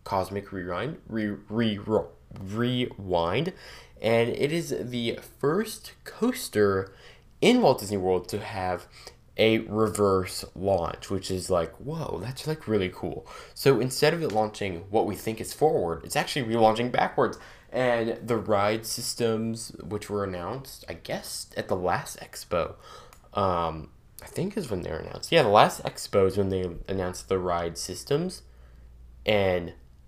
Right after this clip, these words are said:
that, um, that was really cool, like, where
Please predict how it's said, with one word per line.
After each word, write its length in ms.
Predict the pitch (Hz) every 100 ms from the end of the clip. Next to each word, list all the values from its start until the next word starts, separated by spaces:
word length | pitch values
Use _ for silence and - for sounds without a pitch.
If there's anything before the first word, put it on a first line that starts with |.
| - -
that, 540 | 92 98 110 - - -
um, 540 | 95 85 78 85 85 - - - - - - - - - - - - - - - -
that 420 | 92 90 95 - -
was 300 | 90 80 78
really 300 | 90 101 92
cool, 460 | - 104 95 92 92
like, 280 | 82 - - - - -
where 460 | 87 95 87 80